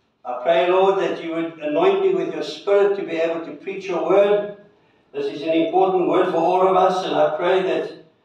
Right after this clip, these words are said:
you would guide me through the power of your Holy Spirit to preach this word, Lord. So bless us now, in Jesus' name. Amen. I want to speak a-, about something which, as I said to the Lord now, is an important word,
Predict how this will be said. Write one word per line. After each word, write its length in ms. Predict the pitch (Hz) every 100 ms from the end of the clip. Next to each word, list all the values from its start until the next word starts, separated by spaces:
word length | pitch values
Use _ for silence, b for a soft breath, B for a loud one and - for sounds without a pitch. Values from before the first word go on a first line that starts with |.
| _
you 140 | 269
would 160 | - 147
guide 400 | 156 - 190 185
me 80 | 180
through 100 | 170
the 160 | 156
power 300 | - 180 185
of 100 | 180
your 120 | 170 -
Holy 120 | -
Spirit 880 | - - 392 381 381 - - _ -
to 100 | -
preach 380 | - 175 180 165
this 240 | 165 139
word, 280 | 131 127 127
Lord. 180 | - - _ _ _ _ _ _
So 220 | 139 139
bless 240 | - 160 -
us 220 | - -
now, 340 | 131 - - -
in 160 | -
Jesus' 460 | 123 139 139 135 131
name. 380 | 117 107 - - - _ -
Amen. 680 | 113 110 - - - - - - - - - - - _ _ -
I 80 | -
want 180 | 277 -
to 60 |
speak 220 | 247 240
a-, 240 | 214 202 190
about 400 | 208 160 165 165
something 340 | 214 196 185
which, 460 | - - - - -
as 200 | - -
I 200 | - -
said 200 | 170 -
to 60 |
the 80 | 156
Lord 300 | 147 165 170
now, 240 | 165 165 160
is 120 | 160
an 60 |
important 540 | 165 160 175 180 180 180
word, 400 | 214 185 -